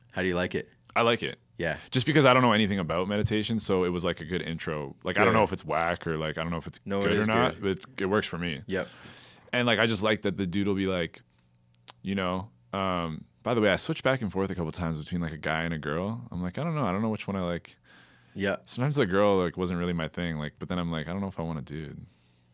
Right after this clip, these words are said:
Speaker 1: Yeah, some, sometimes
Speaker 2: <laughs>
Speaker 1: either. It depends what you're feeling, I
Speaker 2: Yeah.
Speaker 1: guess.
Speaker 2: Um, but anyway,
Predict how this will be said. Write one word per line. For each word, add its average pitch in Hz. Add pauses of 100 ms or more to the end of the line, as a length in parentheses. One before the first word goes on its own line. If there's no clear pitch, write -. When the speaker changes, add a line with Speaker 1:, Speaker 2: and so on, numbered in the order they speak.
(220)
Speaker 1:
Yeah, 120
some, 131 (100)
sometimes 131 (140)
Speaker 2:
<laughs> -
Speaker 1:
either. - (120)
It 117
depends 135
what 123
you're 117
feeling, 120
I 107
Speaker 2:
Yeah. 147
Speaker 1:
guess. 98 (260)
Speaker 2:
Um, 135 (300)
but 127
anyway, 117